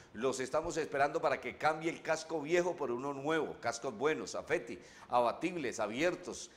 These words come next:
integrales, las defensas, para que usted no se le dañe el carenaje de la moto que le cuesta mucho y la defensa vale muy barata. Los candados para los baúles, los baúles, los candados para las, eh, las discos de las motos,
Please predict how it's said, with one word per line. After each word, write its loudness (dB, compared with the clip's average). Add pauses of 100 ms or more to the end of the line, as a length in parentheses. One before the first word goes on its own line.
(160)
integrales, 2
las 0
defensas, -2
para -2
que -8
usted -6
no -2
se -4
le 0
dañe 0
el -8
carenaje -2
de 0
la 4
moto -4
que -4
le -4
cuesta 0
mucho -6
y -2
la 2
defensa 0
vale 2
muy -4
barata. 2 (320)
Los 4
candados 4
para 0
los -2
baúles, 4
los 0
baúles, 4
los -4
candados 4
para 0
las, -4 (460)
eh, 2
las -2
discos 0
de 2
las 4
motos, 0